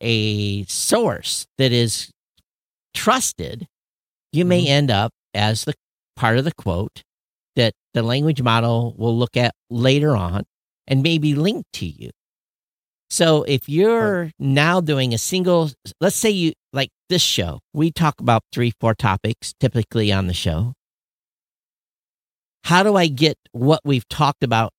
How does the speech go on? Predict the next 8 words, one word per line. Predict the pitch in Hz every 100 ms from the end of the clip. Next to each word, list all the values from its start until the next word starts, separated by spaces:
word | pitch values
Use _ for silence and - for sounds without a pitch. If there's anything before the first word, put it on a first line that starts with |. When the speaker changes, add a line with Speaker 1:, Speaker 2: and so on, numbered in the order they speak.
| _
Speaker 1:
during | 131 123 117 107 98
this | 117 101
show | - - 98 92 -
to | 143
a | 120 -
fifteen | 170 - 143 131
hundred | 113 131 123 117 110 104 101 -
word | 113 107 110 104 104 101